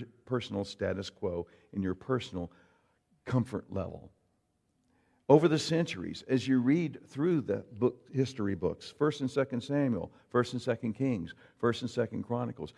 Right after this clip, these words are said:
you read the lives of kings and the span of kingdoms, thirty-nine kings.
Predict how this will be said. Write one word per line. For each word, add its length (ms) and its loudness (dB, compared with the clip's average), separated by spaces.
you 120 6
read 160 6
the 100 4
lives 560 6
of 240 2
kings 640 2
and 120 4
the 60 2
span 580 0
of 240 -4
kingdoms, 640 -4
thirty-nine 600 4
kings. 640 -4